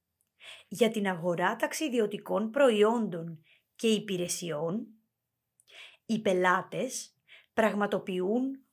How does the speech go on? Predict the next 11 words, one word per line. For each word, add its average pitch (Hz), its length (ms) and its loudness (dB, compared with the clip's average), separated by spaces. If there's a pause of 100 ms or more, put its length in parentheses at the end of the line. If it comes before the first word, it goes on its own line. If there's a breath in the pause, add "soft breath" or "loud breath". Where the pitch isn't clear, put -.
(160)
πολλές 196 640 4
αναζητήσεις 196 1120 -2 (840 loud breath)
και 226 140 4
ερευνούν 202 840 0 (320 soft breath)
όλες 254 600 4 (120)
τις 226 200 -8
παραμέτρους 196 960 2 (200)
των 247 160 2
ταξιδιών 185 680 -2
που 233 120 -8
προγραμματίζουν. 226 1040 -2